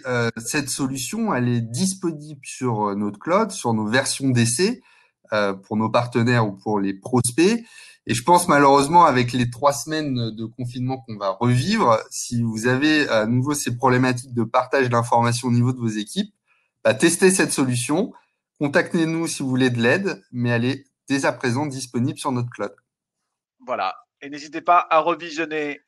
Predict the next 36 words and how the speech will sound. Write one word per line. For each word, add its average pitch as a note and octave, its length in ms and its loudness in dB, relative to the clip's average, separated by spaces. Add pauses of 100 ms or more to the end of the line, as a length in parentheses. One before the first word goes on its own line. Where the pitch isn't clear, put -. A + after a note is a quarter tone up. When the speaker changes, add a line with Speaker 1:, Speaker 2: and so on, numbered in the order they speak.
(120)
Speaker 2:
euh, A#2+ 360 -6
ce D3+ 440 -2
webinaire C3+ 540 -2
sur D#3 120 -8
la C#3 100 2
plateforme D3+ 380 -2
Webikeo A#2+ 640 -8 (100)
ou G3 200 -6
bientôt C3+ 400 -6
sur B2 200 -8
notre A2 280 -10
site - 280 -16 (320)
internet. G2+ 500 -8 (100)
Merci D#3+ 540 -4
à D#3 140 4
vous. E3+ 280 -6
Très, E3 240 -2
très D3+ 260 -4
bonne D3 220 -4
journée. C#3+ 440 -6
Très E3+ 280 0
bon D#3+ 240 -4 (380)
week-end D3+ 320 -2
de C3+ 160 -2
Pâques, - 600 -2 (100)
confiné, C3+ 680 -10
euh, G#2 560 -8
ou A2 140 -20
pas. A2+ 320 -8 (280)
Euh, G2 480 -12
et A2 120 -6
à G#2+ 60 -4
très - 180 -10
bientôt. F#2+ 360 -18 (240)
Au F#2 100 -8
revoir. G#2 300 -4